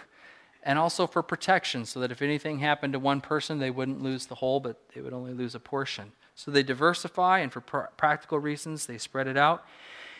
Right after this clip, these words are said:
And at the very end of the passage, what we're told in verse thirty-four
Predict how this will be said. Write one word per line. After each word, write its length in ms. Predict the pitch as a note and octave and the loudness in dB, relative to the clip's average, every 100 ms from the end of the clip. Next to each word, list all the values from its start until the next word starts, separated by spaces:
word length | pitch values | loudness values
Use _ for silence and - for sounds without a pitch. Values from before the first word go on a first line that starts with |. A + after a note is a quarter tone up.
| - | -4
And 100 | C#3+ | 2
at 100 | C#3+ | 2
the 100 | D3+ | 2
very 360 | C#3 E3 G3 G#3 | 6 8 8 6
end 280 | D#3 D#3+ F3 | 2 4 2
of 80 | |
the 40 | F#3 | -2
passage, 560 | - C#3 C3+ - C3+ | 0 2 2 0 -2
what 160 | C#3+ D3 | -2 0
we're 100 | E3+ | 0
told 420 | - C3+ B2 C3 | 0 0 2 0
in 80 | B2+ | -2
verse 240 | C3 C#3+ | 0 0
thirty-four 680 | - D#3 E3+ - B2 A#2+ A#2+ | 2 0 0 -2 -2 2 0